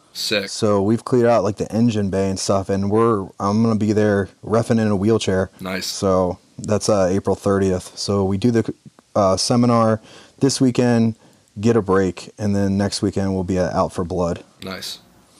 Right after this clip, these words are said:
Speaker 2: And that's our first, uh, drug tested meet for U S P A M D D this year.
Speaker 1: Sweet. Sweet.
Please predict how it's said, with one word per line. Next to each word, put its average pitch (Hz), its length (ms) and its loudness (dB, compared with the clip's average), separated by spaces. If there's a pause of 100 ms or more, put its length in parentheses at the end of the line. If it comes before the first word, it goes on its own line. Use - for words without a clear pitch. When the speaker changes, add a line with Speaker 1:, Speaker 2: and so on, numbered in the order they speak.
(260)
Speaker 2:
And 107 100 2
that's 110 180 2
our 98 100 2
first, 101 400 -2
uh, 92 240 2
drug 95 300 -2
tested 92 320 -4
meet 95 240 -2
for 90 340 -2
U 92 200 0
S 95 100 -2
P 95 220 -2
A 92 260 2
M 101 200 -2
D 92 240 -2
D 90 520 -4 (1040)
this 98 180 -4
year. 85 200 -8 (200)
Speaker 1:
Sweet. 98 400 -6 (760)
Sweet. 101 360 -8